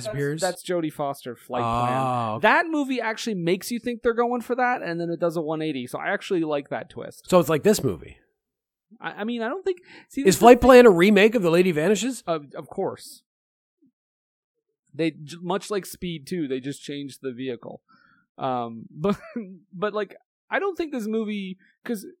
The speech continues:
Speaker 2: I will say r-, right off the bat, and I think we talked about this when we talked about the thirty-nine Steps, Alfred Hitchcock not, did not make whodunits. He, he had,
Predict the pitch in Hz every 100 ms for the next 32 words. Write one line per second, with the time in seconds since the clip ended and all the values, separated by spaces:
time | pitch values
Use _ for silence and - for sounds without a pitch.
0 | _ _ 202 262 269 247 190 190 196 262
1 | 269 208 175 147 156 240 254 202 180 170
2 | 147 139 151 139 147 135 131 143 151 135
3 | 131 120 - 135 127 - - _ _ _
4 | _ _ _ - 185 208 220 220 208 160
5 | 135 139 135 - 151 139 135 139 127 143
6 | 131 117 - - - - _ _ _ _
7 | _ _ _ 175 180 160 165 160 143 139
8 | 135 127